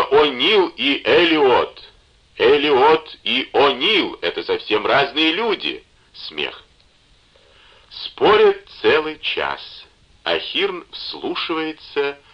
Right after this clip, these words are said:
в называемые имена. Ему знакомы лишь немногие: Ибсен, Шоу и Голсуорси. Но он никогда не слыхал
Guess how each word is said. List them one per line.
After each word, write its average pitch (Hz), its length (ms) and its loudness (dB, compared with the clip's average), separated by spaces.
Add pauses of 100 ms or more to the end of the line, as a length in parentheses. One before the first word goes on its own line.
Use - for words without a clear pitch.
(140)
в 73 140 -16
называемые 98 1040 -4
имена. 85 420 -14 (1500)
Ему 127 420 -2
знакомы 208 540 0
лишь 185 220 -4
немногие: 82 960 -6
Ибсен, 139 640 -4
Шоу 135 680 0
и 101 100 -8
Голсуорси. 71 1000 -8 (640)
Но 95 180 2
он 123 140 0
никогда 131 420 -2
не 143 120 -8
слыхал 85 520 -4